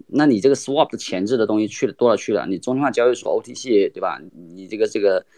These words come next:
呃，one inch这种聚合器，其实你所有的 DeFi 的协议都可以把它打到了你的协同这个共谋的这个角色，对吧？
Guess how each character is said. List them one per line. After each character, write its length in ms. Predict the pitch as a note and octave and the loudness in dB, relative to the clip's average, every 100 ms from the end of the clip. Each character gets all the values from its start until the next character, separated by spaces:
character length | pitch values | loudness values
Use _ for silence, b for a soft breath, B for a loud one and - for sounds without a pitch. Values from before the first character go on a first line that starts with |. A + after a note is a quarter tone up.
| b _ | b _
呃 140 | F#2 | -2
，one 220 | F#2 B2+ | 2 4
inch 220 | D3 C#3 | 6 4
这 60 | G#2+ | 4
种 200 | A2+ G2+ | 2 2
聚 140 | - | -2
合 160 | A#2 F#2 | 0 0
器， 380 | - C3 G2+ - | 0 2 2 0
其 160 | - C#3 | -2 2
实 40 | |
你 120 | B2 | 4
所 260 | G#2 - A2+ | 2 2 6
有 140 | C#3+ | 6
的 100 | G2 | 4
DeFi 260 | F#2+ A2+ B2 | 0 -2 -2
的 60 | |
协 120 | G2+ G#2 | 0 -2
议 40 | |
都 140 | G2 | -2
可 120 | G2 G#2+ | 0 0
以 40 | |
把 180 | G2+ D#2+ | 0 -2
它 60 | G2+ | -2
打 200 | - - | -4 -4
到 120 | G#2+ | -4
了 80 | F#2+ | -6
你 140 | E2+ | -8
的 240 | F2+ F2 - _ _ _ _ | -6 -6 -6 _ _ _ _
协 300 | - G2 B2+ | -6 0 0
同 400 | G2+ G2+ A2 A2+ _ _ _ | 0 0 -2 -4 _ _ _
这 120 | - A#2 | -2 0
个 120 | G2 | 4
共 240 | - B2+ | 4 4
谋 160 | F2+ F2 | 0 -4
的 100 | F2+ | -2
这 80 | F#2+ | 0
个 100 | F#2 | 0
角 200 | D2+ C#2 | -2 -4
色， 220 | - F#2+ | -2 -2
对 120 | F2 | 0
吧？ 220 | F#2+ - | -2 -2